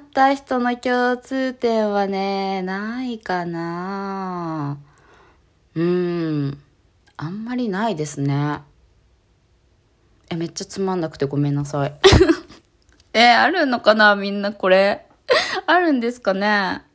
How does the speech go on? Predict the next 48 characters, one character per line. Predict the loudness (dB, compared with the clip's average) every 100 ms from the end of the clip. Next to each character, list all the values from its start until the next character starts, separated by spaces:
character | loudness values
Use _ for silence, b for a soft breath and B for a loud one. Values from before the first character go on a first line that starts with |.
| _ _ _ _ _ _ _ _ _ _ _ _ B B B _ -12
共 | -10 -10
通 | -10 -8 -8
点。 | -8 -10 -10 -18 -10
え、 | -2
で | 2 2
も、 | 2 0 0 -2 -6 _ _ _ _ _ _
な | -6
ん | -4
か | -4 -4
共 | -8 -4 -4
通 | 2 2
点 | 4 2 2
じ |
ゃ | 2
な | 2
い | 2
け | 0
ど、 | 4 6 6 4 -4 _ _ _ _ _ b b b -8
え、 |
ほ | -2 2 2
ん |
と | 0 -6 4 6 6
ご | 4
め | 2 2
ん |
な | 0
さ | 2 2 2
い。 | -2 -20 -4
B | 0 2 4 4
型 | 2 0 -2 4
の | 6 6 6 0
男 | -10 -4 -4 -2 -2
の | -2
人 | -4 -4 -4
っ | -4
て、 | _ -2 0 0 -4 b b b b b b _ _ _ _ _ _ _ _ _
ち | 0
ょ |
っ | 0
と | 0
警 | -4 0
戒 | 2
し | 2
ち | -2
ゃ |
い | -2
ま | -4
す。 | -10